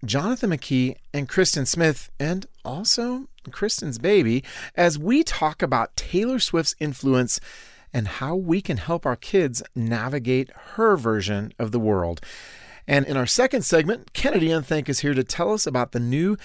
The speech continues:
Teenage Mutant Ninja Turtles movie and what parents need to know about this franchise that somehow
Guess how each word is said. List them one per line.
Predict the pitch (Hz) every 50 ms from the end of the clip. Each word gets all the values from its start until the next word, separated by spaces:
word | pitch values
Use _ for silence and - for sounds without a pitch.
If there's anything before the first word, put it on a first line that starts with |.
| - - - - -
Teenage | - - 214 208 208 196 185 147 139 -
Mutant | 143 147 156 165 165 143 143
Ninja | 147 143 123 135
Turtles | 135 - - 139 139 139 127 117
movie | 127 127 127 135 139 135 - - - - - - - -
and | - 131 147
what | 202 269 370 -
parents | - - - 175 190 214 202 - -
need | 160 160 160 151
to | - 139
know | 131 139 139 143 147 156 - -
about | - 127 113 131 127 127 123 -
this | 117 123 151 208 240 -
franchise | - - 170 175 208 202 - - 131 127 127 131 127 113
that | 107 127 131 127 - -
somehow | - - 165 202 220 175 147 131 127 123 139 160